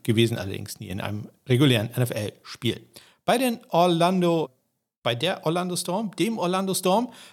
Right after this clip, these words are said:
da ist der Bruder von Markus Lanz aktiv, Michael Lanz,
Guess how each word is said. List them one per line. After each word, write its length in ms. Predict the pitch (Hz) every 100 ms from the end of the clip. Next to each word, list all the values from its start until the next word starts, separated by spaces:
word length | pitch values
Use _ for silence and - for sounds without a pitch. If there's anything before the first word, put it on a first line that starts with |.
| _
da 180 | - 170
ist 240 | 185 -
der 140 | 160 143
Bruder 440 | 131 196 202 139
von 520 | - - 139 139 135 - _
Markus 400 | 139 175 160 135
Lanz 320 | 131 202 220
aktiv, 640 | - 131 - 170 254 - - _ _ _ _
Michael 320 | 165 240 143 120
Lanz, 500 | 120 208 226 -